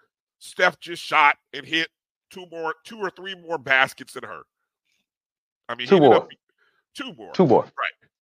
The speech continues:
Speaker 1: Two more, two, which was, uh, a regulation ball and the money ball. So he beat her by three points.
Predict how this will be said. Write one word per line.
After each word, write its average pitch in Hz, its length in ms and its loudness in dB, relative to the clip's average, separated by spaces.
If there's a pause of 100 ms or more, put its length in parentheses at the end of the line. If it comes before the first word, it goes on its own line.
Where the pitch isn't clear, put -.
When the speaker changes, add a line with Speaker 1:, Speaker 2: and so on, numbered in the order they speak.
Speaker 1:
Two 240 200 -18
more, 190 280 -4 (420)
two, 233 300 -20
which 143 240 -16
was, 117 280 -12 (1080)
uh, 95 540 -6 (640)
a 104 100 -12
regulation 160 600 -6
ball 147 260 -6
and 135 100 -12
the 123 40 -16
money 117 220 -12
ball. 82 360 -20
So 120 120 -18
he 117 60 -12
beat 139 200 -18
her 160 60 -10
by 131 160 -2
three 127 220 -16
points. - 540 -20